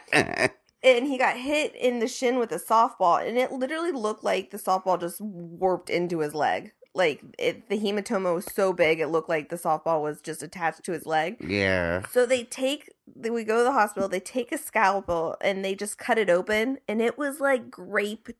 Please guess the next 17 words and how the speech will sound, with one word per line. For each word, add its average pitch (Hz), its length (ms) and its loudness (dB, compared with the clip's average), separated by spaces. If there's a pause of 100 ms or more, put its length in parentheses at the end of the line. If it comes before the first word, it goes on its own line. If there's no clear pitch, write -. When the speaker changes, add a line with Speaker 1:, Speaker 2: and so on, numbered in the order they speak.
Speaker 1:
jelly 180 520 4
coming 156 440 -4
out. 143 260 -4
Like, 175 160 -2
it 185 80 -2
was 180 280 -2
chunky 226 840 -6
Speaker 2:
Hey, 110 220 2
Speaker 1:
and, 95 80 2
like, 175 120 2
Speaker 2:
hey, 101 140 0
don't 113 340 2
ruin 90 400 -2
my 90 120 0
jelly. 90 500 0 (120)
Can 349 200 6
you 294 60 2